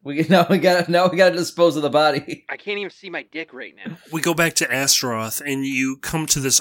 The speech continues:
Speaker 3: office, and you can see that inside there is a doorway to the left,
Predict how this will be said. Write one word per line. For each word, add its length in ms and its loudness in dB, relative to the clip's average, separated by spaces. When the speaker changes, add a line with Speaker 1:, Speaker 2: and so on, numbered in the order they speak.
Speaker 3:
office, 680 -2
and 120 0
you 100 -4
can 140 -8
see 240 2
that 160 -4
inside 560 0
there 140 -4
is 160 -4
a 60 -8
doorway 840 -2
to 100 -10
the 120 -8
left, 500 -8